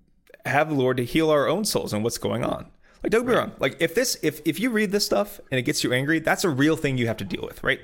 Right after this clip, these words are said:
Speaker 1: That's a
Speaker 2: Right.
Speaker 1: real pain. It really is.
Speaker 2: Yep.
Speaker 1: It's a
Speaker 2: Absolutely.
Speaker 1: real
Speaker 2: Absolutely.
Speaker 1: suffering. I don't want
Speaker 2: Absolutely.
Speaker 1: in any way, um, diminish that kind of suffering 'cause it's very real. But sometimes we are doing it to ourselves.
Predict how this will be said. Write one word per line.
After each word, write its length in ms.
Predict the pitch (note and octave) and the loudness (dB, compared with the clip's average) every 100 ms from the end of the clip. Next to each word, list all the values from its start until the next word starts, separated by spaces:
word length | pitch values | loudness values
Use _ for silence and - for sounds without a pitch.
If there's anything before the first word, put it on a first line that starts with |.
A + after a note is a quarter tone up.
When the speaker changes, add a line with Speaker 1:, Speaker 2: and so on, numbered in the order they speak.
| - - - | -10 -14 -4
Speaker 1:
That's 160 | C#3+ | 0
a 20 | C#3+ | 2
Speaker 2:
Right. 60 | |
Speaker 1:
real 160 | F3 C4 | 4 4
pain. 480 | - F#3+ G3 A#2 C#3+ | 4 2 2 -4 -6
It 100 | - D#3 | -4 0
really 220 | A#3 A3+ | 2 2
is. 220 | D#3+ - | 0 0
Speaker 2:
Yep. 100 | F#3 | -4
Speaker 1:
It's 420 | - - - - | -4 -14 -14 -4
a 40 | - | 0
Speaker 2:
Absolutely. 220 | C#3 B2 C#3+ | 0 0 2
Speaker 1:
real 100 | G3+ | 4
Speaker 2:
Absolutely. 40 | A3 | 4
Speaker 1:
suffering. 480 | - C#3+ G#2 - - | 2 0 0 -2 0
I 60 | C3+ | 2
don't 140 | E3+ | 2
want 200 | G3+ G3 | 2 2
Speaker 2:
Absolutely. 640 | F#2+ - - E2+ D2+ D2 - - | 2 2 0 0 -2 -4 -10 -12
Speaker 1:
in 80 | C#3 | -6
any 220 | - E3+ | 0 2
way, 400 | F3 D#3 F#3+ G#3+ - _ _ _ | 4 4 2 -2 -12 _ _ _
um, 480 | - A#2 A2+ G#2+ G#2+ - | -4 0 0 -2 -4 -4
diminish 420 | B2 A#2+ C#3 D#3+ | -2 0 0 -2
that 140 | - - | -2 -2
kind 140 | B2+ | -2
of 60 | A2+ | -2
suffering 400 | - - - - | -2 -2 -4 -4
'cause 180 | - A2 | -6 -6
it's 80 | |
very 400 | G#2 G#2 A2+ A2 | -6 -2 0 2
real. 420 | A2 A2 D3 G#3+ - _ _ _ _ _ _ _ B2+ - - _ - D#3 | 2 0 0 -4 -10 _ _ _ _ _ _ _ -14 -14 -18 _ -20 -10
But 140 | - - | -6 -2
sometimes 680 | - - G#3 G#3+ G3 G3+ | 0 0 0 0 0 0
we 180 | F3+ D#3 | 2 4
are 120 | C#3 | 4
doing 260 | C3 C#3 D3+ | 2 0 0
it 140 | - | -2
to 140 | - A#2+ | -2 -2
ourselves. 680 | A2 - A2+ D#3 D#4+ - | -2 0 0 0 -2 -8